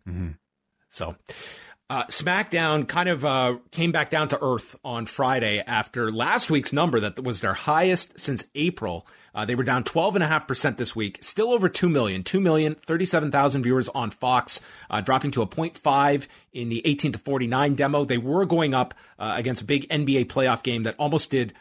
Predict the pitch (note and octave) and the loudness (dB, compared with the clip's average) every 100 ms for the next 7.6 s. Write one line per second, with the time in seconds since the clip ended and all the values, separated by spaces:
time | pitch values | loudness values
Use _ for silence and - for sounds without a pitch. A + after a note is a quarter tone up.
0 | _ - D3+ E3+ C3+ D3 D3+ C3 A#2 B2+ | _ -2 2 2 2 0 2 0 0 2
1 | C#3 C3+ C3 - A#2+ D#3 D3+ - E3 F3+ | 4 2 0 -4 -2 0 0 0 0 2
2 | F3+ D3+ C#3+ B2+ B2+ B2 A2 A#2+ A#2+ - | 2 0 0 2 2 0 0 0 0 0
3 | B2+ C#3 - A2 G#2+ - - _ G#2+ G#2 | 0 0 -2 -4 -4 -6 -20 _ -10 -8
4 | G#2 C#3 B2+ C3+ B2 B2+ B2+ B2 - A#2+ | -2 0 0 0 2 2 2 0 -6 -8
5 | G#2 C3 B2 - A#2 G2+ F#2 A#2+ A#2+ B2 | -8 -6 -6 -4 -4 -4 -4 -6 -4 -4
6 | G#2 - A#2+ - B2+ A#2+ - B2 A2+ - | -4 0 0 2 -2 -4 -6 -6 -6 -8
7 | - B2+ A#2+ A#2+ B2+ B2+ | -8 -4 -2 -2 -2 -4